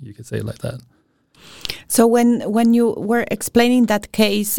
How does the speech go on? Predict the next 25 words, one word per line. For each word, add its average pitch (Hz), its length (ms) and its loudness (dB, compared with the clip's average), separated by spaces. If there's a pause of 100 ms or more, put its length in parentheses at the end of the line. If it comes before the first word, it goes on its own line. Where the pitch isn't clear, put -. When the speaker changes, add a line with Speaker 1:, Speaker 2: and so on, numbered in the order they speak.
Speaker 2:
of, 202 520 2
uh, 196 140 0
Dave 202 580 0
going 202 360 2
into 202 340 -2
another 196 380 -2
dimension, 196 640 -2
even 196 300 2
though 185 160 -2
he 202 200 -4
was 190 360 2
physically 208 400 0
here 202 240 0
with 196 160 -2
us, 190 320 -4 (180)
Speaker 1:
Mm. 127 220 6
Speaker 2:
what 233 200 4
would 240 160 -2 (360)
be 214 100 4
the 202 160 4
dimension 202 480 0
that 220 160 -4
he 233 140 0
went 220 340 2
to? 285 220 -4